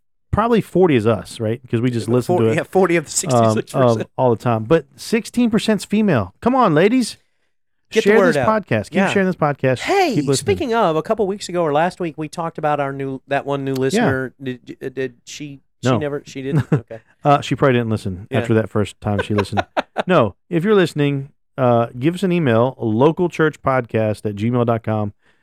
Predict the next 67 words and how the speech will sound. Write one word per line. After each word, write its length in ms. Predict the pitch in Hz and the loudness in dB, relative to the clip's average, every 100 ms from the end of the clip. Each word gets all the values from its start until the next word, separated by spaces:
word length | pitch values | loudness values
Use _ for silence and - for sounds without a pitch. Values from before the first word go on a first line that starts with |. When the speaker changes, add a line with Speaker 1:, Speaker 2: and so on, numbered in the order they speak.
| _ - | _ -4
Speaker 1:
We 80 | 117 | 2
got 140 | 123 | 2
a 20 | |
free 140 | - 120 | 0 -2
book 200 | 113 107 | -2 -2
for 200 | 110 101 | -2 -2
you 160 | 98 - | -2 -6
if 160 | 117 113 | -10 -4
you 60 | |
wanna 140 | 113 101 | -2 -2
be 80 | 101 | -4
the 80 | |
first 280 | 98 104 - | -2 -4 -4
to 60 | 104 | -4
reach 200 | 101 107 | -4 -2
out. 220 | 104 101 _ _ _ _ _ - | -4 -4 _ _ _ _ _ -4
And 540 | 117 113 110 107 - | 0 0 0 -4 -4
continue 680 | 127 117 - 160 180 185 170 | -4 -4 -2 0 2 0 -2
to 180 | - 160 | -2 2
listen. 720 | 160 190 - 117 123 175 170 - _ _ _ _ _ _ _ - _ 123 | 4 2 2 -2 0 -4 -8 -18 _ _ _ _ _ _ _ -20 _ -4
Big 160 | 117 175 | 0 0
world 260 | 170 175 147 | 2 0 2
news 220 | 131 120 | 0 2
that 100 | 120 | 2
I 100 | 113 | 2
got 200 | 98 101 | 0 -4
today. 340 | 104 98 95 110 | -4 -4 -4 0
I 40 | |
don't 100 | 127 | 0
know 40 | |
if 80 | 117 | 0
what 140 | 120 120 | -2 -2
you 180 | 117 | -2
have, 320 | 104 104 101 117 | 0 -2 -4 -6
uh, 140 | 120 | -2
Speaker 2:
Well, 300 | 269 220 190 | 2 4 2
Speaker 1:
in 60 | 170 | 0
Speaker 2:
I 40 | |
Speaker 1:
your 60 | 180 | -2
Speaker 2:
mean, 120 | 180 | 0
we 80 | 180 | 0
Speaker 1:
sleeve. 80 | 107 | 2
Speaker 2:
talked 240 | 185 156 | 2 0
about 180 | 143 123 | 0 -2
it 40 | 120 | -2
in 60 | |
the 60 | 110 | -6
beginning. 460 | 104 127 117 95 | -6 -6 -6 -8
It's 180 | 104 101 | -12 -12
just 260 | - 117 - | -8 -8 -8
the 160 | 101 | -10
weather 520 | 95 98 117 113 90 90 | -8 -6 -6 -6 -10 -14
that 200 | 98 98 | -14 -12
is 200 | 98 95 | -12 -14
so 300 | - - 127 | -16 -2 2
Speaker 1:
Weather's 280 | 151 160 | 2 2
impacting. 400 | 139 131 120 113 131 | -2 0 0 0 -2
If, 120 | 113 | -2
Speaker 2:
crazy 240 | 120 131 | -4 0
Speaker 1:
uh, 380 | 135 127 104 101 | 4 4 0 -6
Speaker 2:
town. 100 | 135 | -8
Speaker 1:
Shelby 280 | - 180 196 | -2 0 2
County 200 | 185 170 | 0 2
has 140 | 143 | 2
a 40 | 123 | 4
lot 200 | 123 139 | 4 4
of, 220 | 139 123 | 2 0